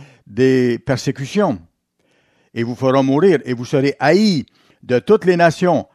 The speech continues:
à cause de mon nom. Ça indique, frères et sœurs,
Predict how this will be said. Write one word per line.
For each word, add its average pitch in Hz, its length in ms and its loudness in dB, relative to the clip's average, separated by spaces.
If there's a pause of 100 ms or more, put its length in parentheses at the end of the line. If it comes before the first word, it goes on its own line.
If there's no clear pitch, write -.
à 113 140 -6
cause 160 420 2
de 147 420 0
mon 139 360 0
nom. 131 380 0 (920)
Ça 113 160 -6
indique, 113 380 -4
frères 120 220 -2
et 113 80 -2
sœurs, 110 340 -2